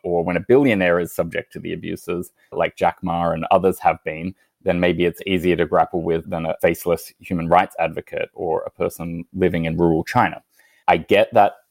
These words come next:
Americans have real reason to be worried about China. It's a direct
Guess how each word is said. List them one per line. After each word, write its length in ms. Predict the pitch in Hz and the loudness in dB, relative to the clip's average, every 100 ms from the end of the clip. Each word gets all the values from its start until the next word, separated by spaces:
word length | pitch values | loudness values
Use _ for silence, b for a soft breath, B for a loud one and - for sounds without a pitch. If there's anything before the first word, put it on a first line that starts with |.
| _ | _
Americans 800 | 101 92 92 95 104 98 98 - | -4 0 0 0 -2 -6 -8 -10
have 180 | - 95 | -4 -2
real 200 | 90 95 | 0 -2
reason 500 | 90 92 90 95 95 | 0 -2 -4 -6 -6
to 200 | - 95 | -6 -8
be 220 | 85 90 | -6 -8
worried 560 | 85 82 87 98 113 117 - | -4 2 4 4 -2 -6 -4
about 320 | 107 107 - | 2 2 0
China. 400 | - 113 135 143 | -6 -4 -4 -6
It's 160 | 98 - | -6 -6
a 60 | |
direct 420 | 85 90 90 87 | -6 -2 -2 -4